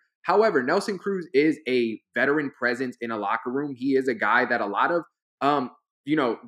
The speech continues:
the, the young Latino guys look up to as a, as a guy who's done it in the major leagues, right? A guy who's played in Seattle, a guy who can, you know, potentially be in Juan Soto's ear, like, "Hey, you should, you should give Seattle a look as, as a market."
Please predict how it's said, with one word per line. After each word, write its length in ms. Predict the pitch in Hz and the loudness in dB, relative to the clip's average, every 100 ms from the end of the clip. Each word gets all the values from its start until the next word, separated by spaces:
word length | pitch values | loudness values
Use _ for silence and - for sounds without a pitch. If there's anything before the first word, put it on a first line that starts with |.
| 98 | -4
the, 140 | 131 120 110 | -4 -4 -2
the 100 | 127 | 0
young 220 | 131 160 | 0 0
Latino 400 | 147 - 180 165 | -2 -2 -2 0
guys 320 | 147 147 131 | 4 2 2
look 200 | 131 156 | 0 0
up 180 | 190 - 190 | -2 -2 -2
to 140 | 147 127 | 2 4
as 200 | 131 123 | 4 2
a, 100 | 117 | -2
as 180 | 120 127 | 0 0
a 60 | 120 | 0
guy 260 | 117 143 | 2 2
who's 220 | 151 156 107 | 2 -4 -2
done 240 | 131 143 | -2 -2
it 100 | 117 | -2
in 100 | 127 | -4
the 80 | 123 | -6
major 320 | 113 123 110 | -4 -4 -4
leagues, 300 | 113 208 131 113 | -6 -6 -6 -2
right? 180 | 135 143 _ _ | 0 -2 _ _
A 120 | 120 120 | -4 0
guy 260 | 123 170 | 4 4
who's 200 | 185 190 | 4 -2
played 320 | - - 202 214 | -8 -2 0 0
in 140 | 202 | -4
Seattle, 540 | - 170 190 208 120 - _ _ - | -4 -2 0 0 -2 -8 _ _ 0
a 120 | 139 | 2
guy 300 | 135 170 202 | 4 4 4
who 160 | 190 190 | 0 -4
can, 280 | 180 180 - _ | -4 -4 -6 _
you 140 | 151 202 | -6 0
know, 140 | 170 | 0
potentially 540 | 170 147 180 196 208 175 | 0 -2 -2 -2 -2 -2
be 140 | 185 | -2
in 140 | 175 | -2
Juan 180 | 165 185 | 0 -2
Soto's 340 | 196 185 165 180 | -2 -2 -2 -2
ear, 180 | 262 | -2
like, 180 | 147 117 | 0 -2
"Hey, 180 | - 214 | 0 0
you 160 | 151 196 | 0 -4
should, 180 | 214 165 | -8 -8
you 120 | 208 | -10
should 160 | 202 | -8
give 140 | 175 196 | -4 -4
Seattle 460 | 170 160 185 180 | -2 0 2 2
a 20 | 139 | 2
look 200 | 135 - | 0 0
as, 160 | 127 127 - | 0 0 0
as 160 | 127 | -2
a 60 | 117 | -2
market." 400 | 123 180 175 104 | -4 -4 -4 -8